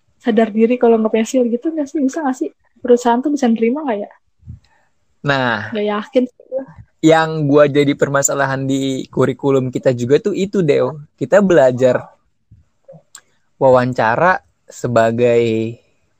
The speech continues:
Speaker 2: peminatan Pio cuma di D A P doang. D A P kan basic banget ya, wawancara cuma kayak belajar
Speaker 1: Hmm.
Speaker 2: bikin pertanyaan dan melempar pertanyaan gitu. Tapi nggak diajarin bagaimana cara menjadi interviewer di dunia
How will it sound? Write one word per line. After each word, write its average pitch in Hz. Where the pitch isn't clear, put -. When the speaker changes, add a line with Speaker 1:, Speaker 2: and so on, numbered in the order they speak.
Speaker 2:
peminatan 117
Pio 113
cuma 120
di 117
D 120
A 110
P 120
doang. 175
D 135
A 123
P 175
kan 330
basic 151
banget 143
ya, 113
wawancara 123
cuma 127
kayak 120
belajar 117
Speaker 1:
Hmm. 113
Speaker 2:
bikin 117
pertanyaan 113
dan 117
melempar 113
pertanyaan 117
gitu. 127
Tapi -
nggak 175
diajarin 117
bagaimana 117
cara 117
menjadi 113
interviewer 113
di 113
dunia 113